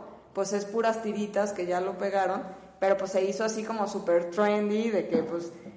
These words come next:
viendo la sátira, que el cuadro en la subasta, que el cuadro se subastó a uno punto cuatro millones de euros, pues que se estuviera así como rompiendo, pues, en contra de que estuvieran <laughs> subastando su arte, ¿no?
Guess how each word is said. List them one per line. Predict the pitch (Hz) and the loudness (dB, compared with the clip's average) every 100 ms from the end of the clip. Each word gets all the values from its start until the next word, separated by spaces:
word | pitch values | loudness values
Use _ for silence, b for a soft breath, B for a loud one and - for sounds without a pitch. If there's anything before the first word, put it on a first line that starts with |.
| - | -10
viendo | 185 202 214 233 | -2 0 2 2
la | 208 | 2
sátira, | 202 220 214 220 214 214 294 - | 2 2 2 2 4 4 2 -2
que | 185 185 | -2 -2
el | |
cuadro | 185 196 202 220 | 4 4 4 2
en | 220 | 0
la | 202 | 0
subasta, | 185 175 196 196 202 202 | 0 4 4 4 0 0
que | |
el | 170 | -2
cuadro | 175 180 196 | 2 2 2
se | 208 | -2
subastó | 196 175 170 - | -2 0 0 0
a | 190 | -2
uno | 196 202 | 0 -4
punto | 196 196 190 | -4 -4 0
cuatro | 190 185 190 190 | 2 2 2 2
millones | 180 175 175 185 185 | 2 0 0 0 0
de | 185 | 2
euros, | 185 185 196 330 - B B B - | 4 4 2 0 -2 B B B 0
pues | 196 190 | 2 2
que | 202 | 2
se | 196 | 0
estuviera | 202 196 202 208 | 2 2 4 2
así | - | 2
como | 220 226 214 196 | -2 -2 2 4
rompiendo, | 190 185 185 190 190 208 | 4 0 0 -2 0 -2
pues, | 208 196 | -2 -6
en | 160 | -8
contra | - 185 185 208 | 0 2 2 0
de | 214 175 | 0 -2
que | 175 | -4
estuvieran | 170 170 170 190 | -2 4 4 2
<laughs> | |
subastando | 190 208 - - 226 233 | 0 -2 -2 -2 0 2
su | 214 | 2
arte, | 202 202 180 | 2 2 0
¿no? | 185 240 | 0 -2